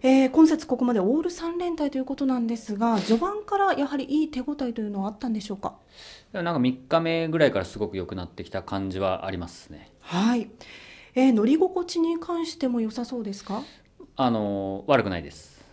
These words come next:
Speaker 1: はい。えー、明日優勝戦へ向けての作業なんですが、何か考えていることはありますか？
Speaker 2: もうプロペラの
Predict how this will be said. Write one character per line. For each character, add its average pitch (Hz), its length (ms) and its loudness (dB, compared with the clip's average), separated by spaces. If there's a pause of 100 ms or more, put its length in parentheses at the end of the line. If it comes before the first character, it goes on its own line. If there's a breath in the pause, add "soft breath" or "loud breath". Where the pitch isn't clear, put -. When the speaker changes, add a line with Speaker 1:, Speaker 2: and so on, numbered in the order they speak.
(200)
Speaker 1:
は - 180 -6
い。 226 120 -6 (600 loud breath)
え 254 100 6
ー、 277 40 8
明 294 60 6 (160)
日 214 40 2
優 254 180 4
勝 349 280 0
戦 339 200 0
へ - 20 2
向 330 140 2
け 349 100 -2
て 349 80 0
の 294 100 4
作 285 200 0
業 277 200 4
な 240 140 2
ん 240 80 0
で 226 100 0
す 220 160 -6
が、 202 140 -2
何 214 240 -2
か 202 100 -8
考 233 300 -4
え 254 40 -4
て 254 80 -6
い 247 40 -2
る 226 80 -6
こ 226 80 -12
と 220 80 -10
は 202 80 -8
あ - 20 -6
り 214 80 -4
ま 226 100 -4
す - 120 -14
か？ 240 180 -8 (380)
Speaker 2:
も 147 80 -4
う - 20 -2
プ - 160 -6
ロ 113 120 2
ペ 107 180 0
ラ 104 480 0
の 98 340 -6